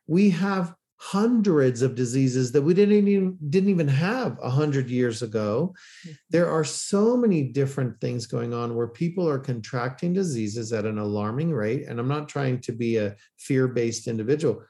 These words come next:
Speaker 1: The reality is diseases are increasing, not decreasing. And we are supposedly the best country on earth and have the best medical system. Why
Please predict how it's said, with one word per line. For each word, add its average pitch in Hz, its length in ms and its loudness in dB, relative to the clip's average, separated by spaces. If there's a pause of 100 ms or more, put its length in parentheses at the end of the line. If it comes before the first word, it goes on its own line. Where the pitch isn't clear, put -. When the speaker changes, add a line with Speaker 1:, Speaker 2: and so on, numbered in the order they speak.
(480)
Speaker 1:
The 165 120 6
reality 165 580 2
is 127 140 2
diseases 135 580 2
are 113 140 2
increasing, 123 680 -4
not 113 240 -4
decreasing. 127 760 -4 (340)
And 147 220 2
we 208 220 6
are 147 120 4
supposedly 131 1120 0 (500)
the 131 100 2
best 156 260 -2
country 143 380 -2
on 127 120 0
earth 151 240 0
and 135 80 -2
have 117 140 -2
the 123 80 -2
best 139 280 -4
medical 143 300 0
system. 135 320 -4 (340)
Why 151 760 -2